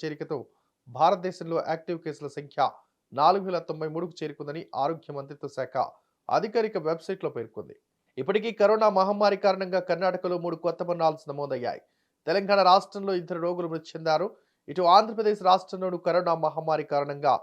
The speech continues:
కేజీహెచ్లో చికిత్స పొందుతూ ఒక మహిళ మృతి చెందింది. ఉదయం ఎనిమిది గంటలకు నవీకరించబడిన మంత్రిత్వ శాఖ డేటా ప్రకారం కరోనా మహమ్మారి కారణంగా మరణించిన వారి సంఖ్య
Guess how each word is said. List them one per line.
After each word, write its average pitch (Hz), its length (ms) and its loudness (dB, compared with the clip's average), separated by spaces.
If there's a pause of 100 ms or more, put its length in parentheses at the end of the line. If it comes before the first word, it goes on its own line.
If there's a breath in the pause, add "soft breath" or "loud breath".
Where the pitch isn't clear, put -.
(360)
కేజీహెచ్లో 160 580 -4
చికిత్స 156 380 -12
పొందుతూ 147 380 -8
ఒక 147 160 -6
మహిళ 131 300 -4
మృతి 110 300 -10
చెందింది. 101 260 -12 (200)
ఉదయం 214 280 4
ఎనిమిది 190 280 -2
గంటలకు 196 320 -2
నవీకరించబడిన 170 800 -2
మంత్రిత్వ 160 440 -6
శాఖ 151 280 -4
డేటా 147 260 -4
ప్రకారం 143 440 -2 (440)
కరోనా 190 260 2
మహమ్మారి 175 480 0
కారణంగా 156 480 -2
మరణించిన 147 480 -6
వారి 135 140 -2
సంఖ్య 139 400 0